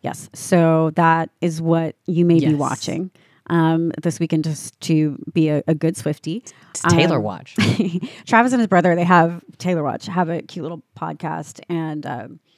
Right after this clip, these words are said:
Speaker 1: his brother was like, you know, "Taylor Swift put you on the map." Now, here's, here's what I, I need everyone to know. Travis Kelce is fine as fuck.
Speaker 2: Very
Speaker 1: And I have been looking at him
Speaker 2: Sure.
Speaker 1: for years.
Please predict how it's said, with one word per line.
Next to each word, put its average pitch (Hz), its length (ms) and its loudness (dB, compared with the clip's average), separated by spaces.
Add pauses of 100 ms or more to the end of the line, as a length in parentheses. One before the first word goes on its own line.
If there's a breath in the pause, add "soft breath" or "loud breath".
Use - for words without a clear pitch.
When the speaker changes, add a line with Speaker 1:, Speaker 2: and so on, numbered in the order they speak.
(260)
Speaker 1:
his 180 160 -10
brother 156 240 -2
was 156 160 -6
like, - 340 -12 (180)
you 160 120 -4
know, - 240 -10 (180)
"Taylor 156 220 -2
Swift - 240 -6
put - 100 -2
you - 80 -8
on 160 60 -4
the - 80 -6
map." - 280 -10 (320 soft breath)
Now, 208 220 4
here's, 320 420 0 (760)
here's 277 300 0
what 196 120 2
I, 151 200 0 (100)
I 160 160 0
need - 180 -2
everyone - 280 -6
to - 160 -14
know. - 220 -16 (1080)
Travis 302 320 0
Kelce 185 260 0
is 147 120 -8
fine 151 200 -4
as 110 120 -8
fuck. - 180 -10
Speaker 2:
Very 117 240 -16
Speaker 1:
And 170 180 2
I 247 520 2
have 165 200 0
been 147 440 -2 (420)
looking 196 440 -2
at 170 120 0
him 160 160 4
Speaker 2:
Sure. 151 220 -4
Speaker 1:
for 170 240 4
years. 151 640 0